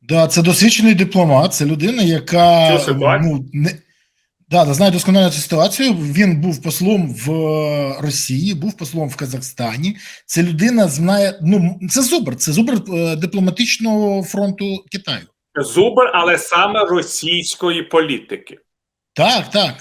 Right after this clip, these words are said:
Speaker 2: Е, я працював,
Speaker 1: Чекай, два, скільки,
Speaker 2: я
Speaker 1: вибач,
Speaker 2: просто
Speaker 1: скільки,
Speaker 2: працював
Speaker 1: двадцять
Speaker 2: в
Speaker 1: років був в Ки-,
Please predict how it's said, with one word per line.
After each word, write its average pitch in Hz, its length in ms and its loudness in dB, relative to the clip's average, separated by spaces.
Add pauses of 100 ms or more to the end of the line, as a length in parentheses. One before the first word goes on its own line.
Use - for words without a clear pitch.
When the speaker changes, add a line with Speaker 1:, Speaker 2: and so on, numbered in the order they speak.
(360)
Speaker 2:
Е, 143 360 0
я 175 200 2
працював, 185 460 0
Speaker 1:
Чекай, 180 200 4
два, 190 260 0
скільки, 175 400 0
Speaker 2:
я 170 160 2
Speaker 1:
вибач, 185 100 -4
Speaker 2:
просто 190 180 4
Speaker 1:
скільки, 175 260 0
Speaker 2:
працював 160 180 2
Speaker 1:
двадцять 247 300 2
Speaker 2:
в 339 40 4
Speaker 1:
років 170 280 2
був 160 180 2
в - 200 -8
Ки-, 165 180 -6